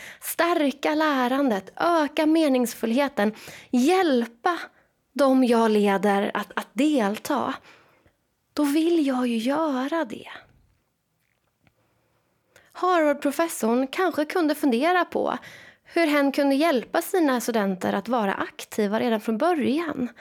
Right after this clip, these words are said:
så de faktiskt lär sig så mycket som möjligt. Där de får samtala, ställa frågor, undersöka och bearbeta innehållet tillsammans. Hur kan jag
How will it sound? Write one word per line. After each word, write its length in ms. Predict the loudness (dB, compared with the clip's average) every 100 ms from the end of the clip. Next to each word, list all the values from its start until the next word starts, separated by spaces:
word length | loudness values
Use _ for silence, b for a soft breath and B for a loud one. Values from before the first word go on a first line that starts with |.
| B B B B
så 120 | -6
de 160 | -2 0
faktiskt 360 | 0 0 -2 0
lär 300 | 0 0 -2
sig 200 | -2 0
så 120 | 2
mycket 420 | 2 0 -4 -2
som 140 | 0
möjligt. 680 | 0 0 -2 -8 -10 -18 -20 b b b b b b
Där 100 | -4
de 140 | 0 0
får 100 | 0
samtala, 960 | 0 0 2 0 0 0 0 0 -2
ställa 280 | -2 -2 -2
frågor, 600 | -2 0 2 2 0 0
undersöka 960 | 2 2 2 2 0 0 -2 -2 -2 -4 B B B
och 220 | B -2
bearbeta 1080 | 0 0 2 2 0 0 0 -2 -2 -4 -2
innehållet 800 | 0 2 2 0 -2 -2 -4
tillsammans. 840 | -6 -6 -6 -6 -6 -8 -10 -12 -16 _ _ _ _ _ _ _ _ _ _
Hur 200 | -2 -2
kan 280 | 0 2 2
jag 260 | 4 2